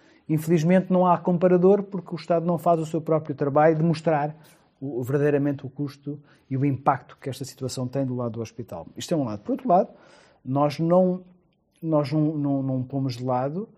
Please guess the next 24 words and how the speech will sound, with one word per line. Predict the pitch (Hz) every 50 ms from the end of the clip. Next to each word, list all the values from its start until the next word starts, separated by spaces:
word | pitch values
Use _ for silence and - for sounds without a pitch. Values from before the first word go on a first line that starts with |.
| _ _ _ _ _ _ _ _ _ -
eh, | 123 123 127 131 - -
eh, | 117 127 127 123 123 120 120 117 101 - _ _ _ _ _ _ _ _ _ _ _ _ _ _ _ -
a | - 143
ideia | 151 147 156 175 170 160
de | 147 139
vol-, | 143 151 147 147 139 139 139 127
de, | 127 127 135 127
de | 120 123 120
pressionarmos | - - - - 151 139 143 139 139 135 123 123
os | 135 123
doentes, | - 135 143 139 135 123 110 - - - _ _ -
para | 135 131
nós, | 131 131 127 120 113 - -
não | 131 123 120 123
é | 120
uma | 117 117 113
boa | 110 110 113 110
ideia, | 107 107 120 123 143 170 175
mas | 175 175 165
a | 175
ideia | 170 175 180 180
de | 175
nós | 175 175 170 160
olharmos | 180 185 185 180 175 180 196 220 214 -